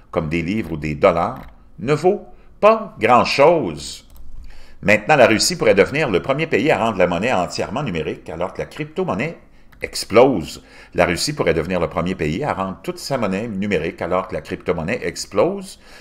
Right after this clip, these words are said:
Des discussions sont en cours sur le lancement du rouble numérique, mais là, ça n'a rien à voir avec la crypto-monnaie, parce que c'est de l'argent qui est encore émis par des banques centrales, donc, euh, contrôlées par le système, par le gouvernement, alors que les crypto-monnaies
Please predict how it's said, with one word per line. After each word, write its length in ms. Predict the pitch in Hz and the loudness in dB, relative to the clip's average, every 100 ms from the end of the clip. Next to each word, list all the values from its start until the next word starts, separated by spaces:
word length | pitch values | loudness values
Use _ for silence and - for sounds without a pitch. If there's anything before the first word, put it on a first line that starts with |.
| - | -18
Des 140 | - 82 | -8 -6
discussions 400 | 73 - - 117 | -6 -8 -6 -4
sont 240 | 101 85 | -4 -2
en 120 | 80 | -4
cours 160 | 80 123 | -2 -2
sur 120 | 90 | 0
le 100 | 82 | 0
lancement 360 | 82 78 87 95 | 0 -2 -4 -6
du 120 | 80 | -2
rouble 180 | 95 90 | -4 -2
numérique, 400 | 78 73 135 - | -6 -6 -6 -8
mais 220 | 78 71 - - - | -10 -10 -12 -20 -18
là, 100 | - | -10
ça 140 | - | -8
n'a 60 | 73 | -8
rien 180 | 85 87 | -6 -6
à 60 | |
voir 140 | 78 87 | -2 -2
avec 120 | 82 | -2
la 80 | 73 | -6
crypto-monnaie, 540 | 80 71 76 76 76 | -8 -8 -6 -4 -8
parce 140 | - - | -8 -12
que 80 | |
c'est 140 | 78 76 | -10 -8
de 60 | |
l'argent 260 | 76 71 113 | -8 -8 -10
qui 100 | - | -8
est 80 | 85 | -10
encore 260 | 85 80 | -6 -6
émis 160 | 76 90 | -6 -8
par 180 | - 78 | -8 -8
des 120 | 80 | -8
banques 220 | 85 92 | -8 -10
centrales, 460 | - 73 - 107 - - - - - | -12 -14 -12 -12 -14 -20 -20 -20 -10
donc, 340 | 80 76 - | -8 -8 -12
euh, 120 | 80 - - - - - | -14 -14 -18 -20 -20 -12
contrôlées 500 | 85 82 78 76 87 | -10 -8 -6 -6 -8
par 400 | - 87 82 80 | -8 -8 -10 -14
le 280 | - - - - | -14 -12 -14 -10
système, 580 | - - - 107 120 117 | -10 -8 -4 -4 -4 -8
par 140 | 76 | -8
le 80 | 78 | -8
gouvernement, 640 | 80 78 76 80 226 - _ - - | -6 -6 -6 -6 -10 -12 _ -20 -6
alors 300 | 80 87 - | -2 0 0
que 240 | 78 73 - - | -4 -4 -12 -16
les 100 | - | -12
crypto-monnaies 640 | 78 80 - 85 80 151 | -10 -4 0 0 0 -4